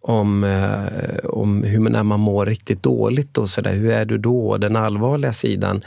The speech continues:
Alltså att, eh, människor, vi, jag, jag tror att vi alla människor har otroligt massa olika ansikten. Beroende på vem vi är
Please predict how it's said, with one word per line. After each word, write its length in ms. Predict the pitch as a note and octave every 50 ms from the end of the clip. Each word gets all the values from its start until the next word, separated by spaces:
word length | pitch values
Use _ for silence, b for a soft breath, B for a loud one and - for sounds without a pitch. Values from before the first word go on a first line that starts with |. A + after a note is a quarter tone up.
| B B B B B B B B
Alltså 500 | B A#2+ A#2+ A#2+ A2+ - - C3+ B2 A#2+
att, 440 | - G#2 A#2+ A#2 A2 - _ - -
eh, 420 | A#2 A2+ A2 A2 G#2+ G#2+ G#2 G#2 G#2 G#2 - - _ _ _ _ _ _ _ _ _ _ _ _ _ _ _ _ _ _ _ _ _ _ _ -
människor, 500 | C3 C3+ C#3 C3+ C3+ D3 D3 C#3 - C#3+
vi, 340 | C3+ C3+ C3+ C3+ - B2+ C3+
jag, 140 | C#3 C3+ - - - - - - - - - - -
jag 240 | - C3 C3 B2+ B2+
tror 180 | - D#3+ D#3 D3+
att 120 | C#3 C#3+
vi 80 | C#3 C3
alla 240 | C3 B2 A#2 A#2+
människor 400 | C3+ D#3 D#3+ C#3 A#2+ A#2 G#2+ A2+
har 160 | A2 G#2+ A2+ A2+
otroligt 580 | - B2 B2 - D3 D#3+ E3 E3 B2+ A2+ -
massa 220 | A#2+ A2+ A2 - A#2+
olika 440 | C3 C3 A2+ G#2+ G#2+ G#2+ - A#2
ansikten. 800 | A#2 B2 B2 A2+ G2+ - - C#3 C3+ - - - A2+ G2 G2+ G2+
Beroende 320 | G#2+ A#2+ B2 B2+ A#2+ A2+ G#2+
på 120 | G2+ A2+
vem 360 | G#2 F#2+ A2+ A#2 A#2+ C3+ C#3+
vi 160 | B2+ C3 B2 A2
är 280 | G2+ G2 G2+ G2+ G#2+